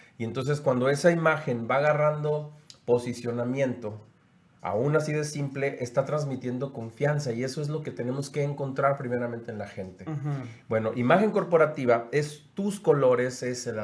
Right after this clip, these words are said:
Speaker 1: tipo de letras, es las figuras que utilizamos para que tu imagen,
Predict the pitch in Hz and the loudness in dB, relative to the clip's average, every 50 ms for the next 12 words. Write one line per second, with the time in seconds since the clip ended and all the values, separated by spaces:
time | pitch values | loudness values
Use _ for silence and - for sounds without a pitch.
0 | - - - 160 160 - 175 165 156 147 139 135 131 - 131 139 135 - - - | -6 -6 -8 -10 -4 -2 2 4 4 4 4 2 2 2 0 0 0 0 -8 -18
1 | - - - _ - - 135 131 - - - 123 127 123 - - 127 120 117 135 | -20 -20 -20 _ -2 -2 -2 -2 -4 -8 -6 -4 -4 -4 -4 -6 -8 -8 -6 -2
2 | 160 180 180 180 - 143 - - 131 123 120 117 - 135 131 131 139 156 151 147 | 0 0 0 0 -4 -8 -8 -6 -4 -4 -4 -2 -2 -2 -2 -2 -2 -4 -4 -6
3 | - - 127 120 120 117 - 123 117 - - 123 120 120 131 127 127 - 160 156 | 0 0 2 2 2 2 0 -4 -4 -2 -2 -2 0 0 0 0 0 0 -2 -2
4 | 160 | -2